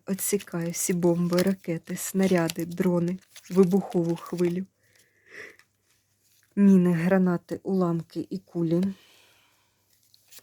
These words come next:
від наших військових. Одвертаю, відсікаю від цивільних людей на Покровському напрямку. Повертаю назад рашистам.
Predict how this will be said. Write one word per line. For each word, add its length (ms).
від 240
наших 460
військових. 800
Одвертаю, 840
відсікаю 640
від 160
цивільних 680
людей 220
на 120
Покровському 800
напрямку. 600
Повертаю 540
назад 360
рашистам. 800